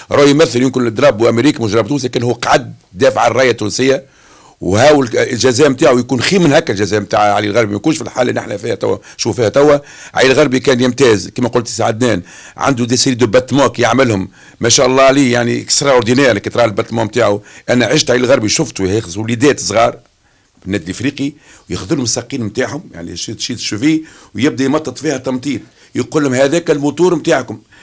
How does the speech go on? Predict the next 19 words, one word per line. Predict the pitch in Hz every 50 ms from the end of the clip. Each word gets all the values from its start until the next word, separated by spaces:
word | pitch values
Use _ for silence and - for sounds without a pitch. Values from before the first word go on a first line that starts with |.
| _ -
اذا | 104 120
كان | 117 - 143
ما | 143 143
بداش | 127 127 151 127 -
باهي | 120 156 170 156
الموتور | 143 135 - 151 131
نتاعكم، | - 175 175 151
ما | -
تنجحوش | - 180 156 135 147 185 175 -
كما | - 170 151 151 151
انا | 156 156
نجحت | 147 139 190 160 - - -
كان | 190 180
بالموتور | 165 165 175 180 - 180 170
نتاعي". | 156 135 165 151 131
الله | - 117 131
يرحمه، | 131 104 104 107
نتذكرها | 104 104 120 - 147 143 127
مليح. | 131 135 120 104 -